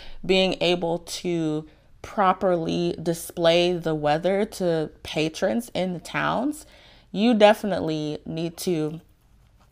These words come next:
look into that, because I think that working for a weather service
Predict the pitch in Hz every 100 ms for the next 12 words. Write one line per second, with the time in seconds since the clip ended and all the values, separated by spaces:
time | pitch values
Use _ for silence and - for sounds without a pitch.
0 | - 180 185 180 - 170 - 175 147 -
1 | 165 160 160 156 151 - 233 180 - -
2 | - - 151 151 165 185 175 - 147 147
3 | 160 190 214 - 202 208 202 202 208